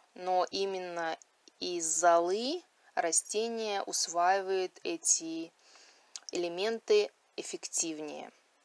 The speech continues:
Если смешать золу с щелочным компонентом, например, долотомитовая мука, то они создадут сильно щелочную среду, которая не принесёт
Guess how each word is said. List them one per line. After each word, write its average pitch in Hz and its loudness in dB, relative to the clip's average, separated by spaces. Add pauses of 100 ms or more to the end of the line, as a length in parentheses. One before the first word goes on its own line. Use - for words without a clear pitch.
(100)
Если 202 0
смешать 190 6
золу 180 4
с - 2
щелочным 185 2
компонентом, 180 -6
например, 160 -10 (380)
долотомитовая 151 -6
мука, 147 -6 (1040)
то 170 0
они 165 0
создадут 180 -2
сильно 208 -2
щелочную 156 -2
среду, 147 -10
которая 156 -8
не 160 -10
принесёт 156 -8